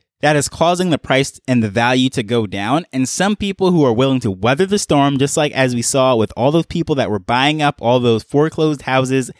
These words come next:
at the end of the two thousand eight crash, ten years after the fact, that portfolio is worth so much money. With that said,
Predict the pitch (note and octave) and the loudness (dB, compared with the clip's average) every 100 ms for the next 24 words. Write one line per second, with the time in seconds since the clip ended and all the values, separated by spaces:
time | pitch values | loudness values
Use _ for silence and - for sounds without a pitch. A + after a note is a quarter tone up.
0 | _ _ A#2 A#2+ A2+ B2 D3 C#3 B2+ - | _ _ -6 -4 -2 0 2 2 0 -2
1 | D3 C3+ B2+ C3 C3 B2+ - B2 - _ | -2 0 2 2 2 0 -2 -8 -8 _
2 | - G#2+ C3 - - - _ - E3+ F#3+ | -4 0 0 -2 -10 -20 _ -6 -2 0
3 | G3 F3+ C3 D3 - F#3 F#3 G#3 G3+ - | 2 2 2 0 0 -2 0 0 0 -2
4 | D#3+ - D#3 B2 C#3+ D3+ F3 F3+ B2+ B2 | -2 0 0 0 0 0 2 0 0 0
5 | A#2+ - - D#3 D#3 D#3 C#3 A2+ B2 G#2+ | 0 0 -2 0 2 2 0 0 -2 -2
6 | E2 _ _ - E3+ - F#3 - B2+ | -6 _ _ -4 -2 0 -2 0 0